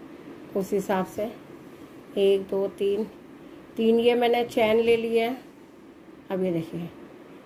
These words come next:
ये हर एक पे मुझे, अब ये देखिए, मुझे लपेटना भी नहीं पड़ रहा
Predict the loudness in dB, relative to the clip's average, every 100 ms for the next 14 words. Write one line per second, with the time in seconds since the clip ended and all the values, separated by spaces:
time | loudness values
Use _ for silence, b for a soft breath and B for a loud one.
0 | -20 -12 0 2 4 4 2 0 -2 -2
1 | 0 -2 -4 -8 -18 -20 -20 -20 B B
2 | B 0 4 6 4 4 4 4 4 4
3 | 2 2 2 0 0 0 -2 -2 -4 -2
4 | -4